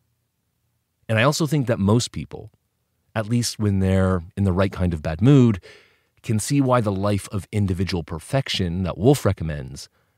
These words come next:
could be unsatisfying. Woolf, she wants you to spend all your time trying to pursue your intrinsic interests, to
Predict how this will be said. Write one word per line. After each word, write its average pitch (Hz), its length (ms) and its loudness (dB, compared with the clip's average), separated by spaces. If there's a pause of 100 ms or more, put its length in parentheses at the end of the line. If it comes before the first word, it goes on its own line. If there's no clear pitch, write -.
(160)
could 110 140 -2
be 107 220 2
unsatisfying. - 840 -8 (880)
Woolf, 165 440 0 (580)
she 190 180 -2
wants 190 240 0
you 170 60 -4
to 156 80 0
spend 123 360 2
all 107 220 2
your 104 160 2
time 95 760 -2
trying 113 240 -2
to 98 60 -2
pursue 107 360 -4
your 98 220 0
intrinsic 92 600 -2
interests, - 640 -14 (540)
to 104 420 2